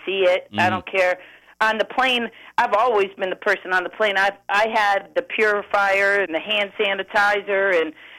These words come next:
Speaker 1: I, I lit 'em, and I, I bought the seat next to me <laughs> so no one could sit next to me.
Speaker 2: <laughs> Yeah, you, yeah, you've been always on top of that to begin with. You fly all the time. You just, you catch colds, let alone covid, obviously. So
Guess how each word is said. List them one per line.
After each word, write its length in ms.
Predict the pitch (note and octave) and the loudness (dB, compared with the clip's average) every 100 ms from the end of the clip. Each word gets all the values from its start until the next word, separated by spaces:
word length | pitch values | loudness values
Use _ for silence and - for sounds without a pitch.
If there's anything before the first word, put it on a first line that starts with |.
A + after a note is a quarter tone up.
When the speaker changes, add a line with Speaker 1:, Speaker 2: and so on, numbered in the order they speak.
| - G3+ | -6 -2
Speaker 1:
I, 140 | G3+ | 0
I 160 | G3+ G3 | 2 2
lit 200 | G3+ G3+ | 2 2
'em, 200 | G3+ F#3+ | 2 0
and 80 | F3+ | -2
I, 100 | F3+ | 0
I 220 | F3+ F3 E3+ - | 0 0 -2 -2
bought 240 | G3 G3 | -2 -2
the 100 | F3 - | -6 -8
seat 200 | A3 G3 | -10 -2
next 340 | G3 G3 - - | -2 -2 -6 -10
to 60 | |
me 220 | G3+ G3+ - | -4 -4 -4
<laughs> 100 | - | -2
so 60 | G#4 | -2
no 100 | G4 G#4 - | 2 0 0
one 100 | C#4 | 0
could 220 | - - | 0 2
sit 240 | E4+ D4 | 2 2
next 280 | C#4+ C4+ - | 0 -2 -2
to 140 | - G4 | -2 0
me. 300 | C#4+ D4+ G3 | 0 -2 -6
Speaker 2:
<laughs> 560 | - A#2+ A#2+ - - - A#2+ A#2+ - A#2+ - - - - - - | -8 -6 -8 -6 -8 -10 -6 -8 -6 -8 -8 -10 -10 -10 -10 0
Yeah, 180 | D3+ C#3+ | 4 4
you, 160 | C#3+ C#3+ | 2 2
yeah, 120 | C3+ | 2
you've 220 | C3 D3+ | 2 0
been 80 | A#2 | 0
always 220 | A2 G#2+ | 0 -2
on 140 | G2+ G2+ | -4 0
top 200 | A2 F#2+ | 0 0
of 40 | |
that 60 | F#2+ | -6
to 60 | |
begin 220 | F2 G2 F#2+ | -4 -4 -2
with. 100 | F2 | -4
You 80 | F2+ | -4
fly 200 | G#2+ F#2+ | 0 0
all 100 | F#2 | 0
the 80 | |
time. 240 | - A2 F#2+ | -4 -4 -2
You 60 | E2+ | -4
just, 140 | - | -8
you 100 | E2 | -6
catch 260 | - F#2 - | -2 -2 0
colds, 380 | A#2+ D3 A#2+ G2+ | 0 0 0 -6
let 100 | F#2 | -6
alone 260 | F2+ F2 | -8 -8
covid, 400 | - G#2+ F#2+ D#2 | -2 -2 -2 -6
obviously. 460 | D#2 D#2 E2 - D#2+ | -14 -16 -18 -20 -20
So 220 | - F2 | -20 -20